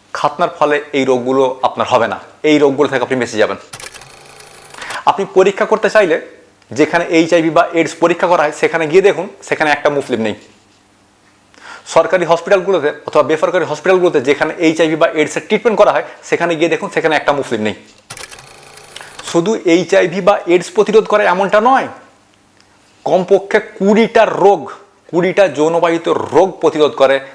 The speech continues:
এই খাতনা। বালানোপোথিসিস, ফাইমোসিস, প্যারাফাইমোসিস, ইউরিনারি ইনফেকশন, পেনিলিয়াল ক্যান্সার, প্রোস্টেট ক্যান্সার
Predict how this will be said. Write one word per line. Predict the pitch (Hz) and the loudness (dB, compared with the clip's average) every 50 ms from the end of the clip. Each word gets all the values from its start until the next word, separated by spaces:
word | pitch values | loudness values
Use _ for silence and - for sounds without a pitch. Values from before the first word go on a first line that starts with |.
| - - _ - | -20 -18 _ -4
এই | 123 120 120 - - - - | -2 -2 -2 -4 -8 -12 -6
খাতনা। | - - 175 - 143 120 98 - - - - _ _ _ _ - - - - - - - - - - - - - - - - - - - - - - - - - | -2 0 0 0 -2 -6 -8 -8 -10 -20 -20 _ _ _ _ -20 -18 -18 -18 -20 -20 -20 -20 -20 -20 -20 -20 -20 -20 -20 -20 -20 -20 -20 -18 -14 -12 -12 -12 -6
বালানোপোথিসিস, | - 117 147 165 180 185 190 190 190 196 185 - - - - 151 123 - - - - - _ _ _ _ _ _ _ _ _ _ _ _ _ - | 0 2 2 2 2 0 -2 0 0 0 0 0 -2 -4 -2 -2 -2 -4 -6 -16 -18 -20 _ _ _ _ _ _ _ _ _ _ _ _ _ 0
ফাইমোসিস, | - 160 180 185 190 185 - - 165 131 - - - - - | 0 0 2 2 0 0 0 0 -2 -2 -2 -6 -8 0 2
প্যারাফাইমোসিস, | 160 170 185 175 - 175 180 175 185 165 - - 135 113 - - - _ _ _ _ _ _ _ _ _ - | 4 4 4 2 -2 -4 -4 -2 -4 -4 -4 -4 -6 -6 -6 -12 -20 _ _ _ _ _ _ _ _ _ 0
ইউরিনারি | 165 165 170 190 180 190 190 196 196 185 | 0 0 2 4 2 2 2 2 -2 -6
ইনফেকশন, | 175 165 - 185 175 - - 156 120 101 92 - - - _ _ _ _ _ _ _ _ _ | -4 0 0 -2 -2 0 0 0 0 -2 -4 -14 -20 -20 _ _ _ _ _ _ _ _ _
পেনিলিয়াল | - 160 165 185 180 180 185 185 180 180 | 0 0 2 2 2 4 2 2 2 2
ক্যান্সার, | - 190 165 - - 160 131 - - - - - - | -2 -2 0 2 2 2 2 0 -2 -14 -20 -8 -2
প্রোস্টেট | - 185 185 - - 196 180 - | 0 0 0 0 -4 -6 -4 -4
ক্যান্সার | - 180 175 160 - - 160 143 - - - | -4 -4 -4 -2 2 2 2 2 2 -4 -12